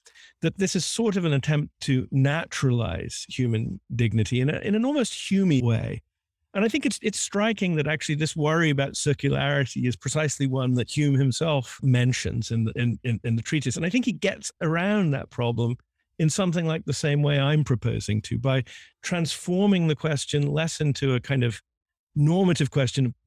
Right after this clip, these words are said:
"What should I do and how should I deliberate about what should, what I should do?"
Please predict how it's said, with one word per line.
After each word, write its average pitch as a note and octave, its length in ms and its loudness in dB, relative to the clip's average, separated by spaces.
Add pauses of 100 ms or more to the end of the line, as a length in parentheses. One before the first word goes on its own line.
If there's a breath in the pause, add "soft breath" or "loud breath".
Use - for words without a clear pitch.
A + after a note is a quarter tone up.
(200)
"What D3+ 240 0
should D#3 180 2
I C3 180 2
do B2+ 420 2
and A#2 80 2
how C3+ 160 2
should B2+ 160 0
I B2 80 2
deliberate C3 520 4
about B2 200 -4
what A#2+ 180 -4
should, - 220 -8
what A#2+ 120 -2
I - 120 -2
should - 200 -8
do?" A1+ 360 -4